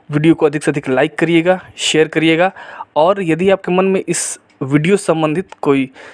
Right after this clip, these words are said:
सवाल है, कमेंट सेक्शन में लिख करके हमसे पूछ सकते हैं, या फिर आपके मन में इस चैनल संबंधित कोई सुझाव है दोस्तों,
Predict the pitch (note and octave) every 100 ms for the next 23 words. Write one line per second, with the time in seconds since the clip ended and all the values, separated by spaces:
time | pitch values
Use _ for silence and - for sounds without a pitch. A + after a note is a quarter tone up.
0 | - _ _ - - C#3 D3 E3 A3 D3+
1 | D3+ D3 C#3+ - D3 D3 D3+ C#3 C#3+ C#3+
2 | - D3 - D3 E3+ G3 A3+ - _ _
3 | _ D#3 E3+ E3 A#3+ A3+ - - C#3 C#3+
4 | - _ G3+ F#3 E3+ F#3+ G3 G#3+ G#3 _
5 | _ _ - - - D#3 F3 - E3+ E3+
6 | E3+ F3 G3+ - D3+ C#3 - C3+ D3 E3
7 | F3 F3+ -